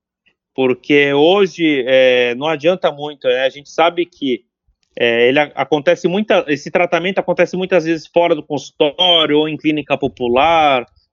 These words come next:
né? E a situação, quando, quando a, quando a situação já saiu do controle, então tudo isso que a gente estuda sobre prevenção, sobre resultados, sobre as interferências, sobre as vantagens,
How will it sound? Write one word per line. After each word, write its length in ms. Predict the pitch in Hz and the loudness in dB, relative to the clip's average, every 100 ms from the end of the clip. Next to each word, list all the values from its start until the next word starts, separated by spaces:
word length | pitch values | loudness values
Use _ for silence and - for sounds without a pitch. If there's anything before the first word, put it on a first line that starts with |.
| _ | _
né? 260 | 135 139 127 | 0 2 0
E 380 | 131 135 135 | 0 -4 -2
a 80 | 139 | -2
situação, 840 | 139 - 170 151 - 170 175 160 151 | -2 -2 0 0 -2 -2 -2 -4 -2
quando, 220 | 165 156 | -2 -2
quando 180 | - 190 | -2 0
a, 60 | 190 | 0
quando 340 | - 247 180 | 0 0 2
a 60 | 175 | -2
situação 600 | 170 180 180 147 202 220 | -4 0 0 0 -4 -2
já 140 | 190 | -2
saiu 380 | - 170 165 208 | -2 0 2 0
do 260 | 196 156 | -4 -8
controle, 640 | 160 190 180 165 165 135 123 | -2 -2 0 2 4 2 -2
então 340 | 113 151 156 - _ _ _ _ | -4 -2 -2 -8 _ _ _ _
tudo 320 | 240 359 277 | 0 2 4
isso 200 | 208 175 | 2 0
que 80 | 170 | -2
a 60 | 160 | -2
gente 220 | 156 - | -4 -10
estuda 600 | 127 - 143 180 160 165 | -16 -2 2 4 4 2
sobre 260 | - 139 | 0 -2
prevenção, 840 | 131 143 131 123 110 - 143 156 139 | 0 0 0 -4 -6 0 2 4 2
sobre 260 | - 131 131 | 0 0 2
resultados, 960 | 131 120 113 - 135 143 127 120 110 | 2 0 -6 -2 0 2 0 -2 -8
sobre 460 | - 123 123 120 104 _ _ - | -4 -2 2 2 0 _ _ -4
as 160 | 123 123 | -4 -2
interferências, 880 | 117 135 113 131 117 143 151 135 - | -2 -2 0 -2 0 -2 -4 -6 -4
sobre 180 | 135 | 0
as 140 | 135 120 | 0 2
vantagens, 680 | 123 113 147 156 135 123 | -2 0 0 0 -2 -10